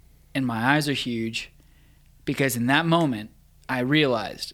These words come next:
that instead of taking the ibuprofen that was in the medicine basket at my parents' house at the time, I realized I took a small handful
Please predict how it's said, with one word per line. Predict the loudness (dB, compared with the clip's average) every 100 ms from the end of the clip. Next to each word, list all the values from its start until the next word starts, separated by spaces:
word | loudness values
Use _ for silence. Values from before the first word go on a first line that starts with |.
| -8
that | -6 -4
instead | -2 -2
of | -2
taking | -2 -4 -4 -4 -6 -10 _ _ _ _ _ -8
the | -2 -2 0
ibuprofen | 0 0 -2 0 -2 -2 -8 -10 -12 -18 -20 -20 -20 _ -20 -20 _ _ -20 -20 -20 _
that | 0
was | 0 0
in | 0 0
the |
medicine | 0 0 -2 -4 -2
basket | 0 0 -2 -2
at | -2
my | -4
parents' | -4 -4 -4 -6
house | -8 -8
at | -10
the |
time, | -6 -4 -4 -8 _ _ -20 -20 -20 -4
I | 0
realized | 2 2 2 2 0 -2 -10 -20 -20 _ _ -20 _
I | -6 -2 -2
took | 0 0 0 -8 -16 -20 -20 -20 -20 -20 _ -20 _ _ -8
a |
small | -4 2 2 2
handful | 0 0 0 0 -4 -4 -4